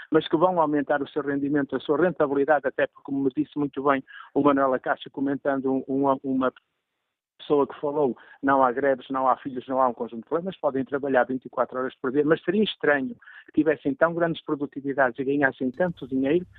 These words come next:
e depois não contribuíssem para que a economia funcionasse, isto é, para que as pessoas tenham rendimentos e serviços que lhes sejam prestados de modo a que possamos continuar, porque seria estranho aumentar grandes produtividades e ter grandes lucros para uma sociedade que, entretanto, fosse acabando porque as pessoas morreriam.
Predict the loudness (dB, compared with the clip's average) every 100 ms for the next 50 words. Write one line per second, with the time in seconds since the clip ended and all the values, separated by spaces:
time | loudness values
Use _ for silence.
0 | -10 0 0 2 0 0 0 0 0 0
1 | 0 0 2 2 0 0 0 2 2 2
2 | 0 0 -2 0 0 -2 -4 -8 2 2
3 | 0 _ -20 -14 -2 -2 0 -2 -2 -4
4 | 0 0 -2 0 2 2 0 -2 -12 -14
5 | -4 -2 2 2 2 0 -8 -8 -6 -4
6 | 0 0 0 -8 -16 -14 -4 -2 2 0
7 | 0 0 0 0 -2 4 4 4 0 2
8 | 0 0 -8 0 2 2 -4 -4 -2 4
9 | 4 2 -8 -4 -2 -2 -2 0 2 0
10 | -4 -18 -2 0 2 2 2 2 -2 -2
11 | -6 -8 -6 -2 0 4 4 2 -4 -2
12 | 0 -2 -2 -4 -4 -2 -2 0 -2 -2
13 | 2 2 2 -6 -4 -6 -6 -6 -8 -6
14 | -2 0 0 -2 -6 -6 0 0 0 -4
15 | -2 2 4 2